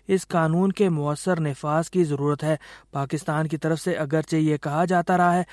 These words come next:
کہ ملک میں داعش کی منظم موجودگی نہیں،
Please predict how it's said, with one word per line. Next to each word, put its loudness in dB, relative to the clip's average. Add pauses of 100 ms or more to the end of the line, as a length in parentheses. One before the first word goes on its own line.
(280)
کہ 0
ملک 2
میں 2
داعش -2
کی -2
منظم -2
موجودگی -2
نہیں، 0